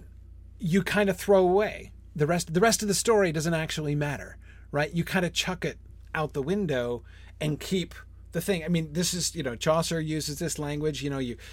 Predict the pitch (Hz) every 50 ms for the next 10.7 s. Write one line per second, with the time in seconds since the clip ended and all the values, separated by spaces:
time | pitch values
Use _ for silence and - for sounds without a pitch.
0 | - - - - 147 135 127 - - 165 170 170 175 165 165 170 170 180 180 147
1 | 147 151 - - 160 139 165 180 190 180 - 196 185 170 165 160 143 - - -
2 | - - - 160 180 190 185 - 208 190 180 160 180 170 160 143 - - - 151
3 | 170 135 131 131 165 156 156 - 175 170 160 156 139 - - - - - - -
4 | 139 135 131 131 131 - - 160 131 143 151 143 135 139 - - 151 147 151 139
5 | 135 131 - - - - - - 139 147 147 - - - 170 151 156 180 185 170
6 | 156 147 139 - 151 139 123 - - - - - - 151 151 - - - 175 170
7 | 170 165 160 156 135 127 123 139 151 175 - - - - - - - - - -
8 | - - 156 165 156 165 139 131 147 - - 170 151 143 156 175 175 - - -
9 | - - - - - - - - 165 165 - - 180 170 165 156 151 151 147 139
10 | 127 131 - - 160 123 92 87 - - - - -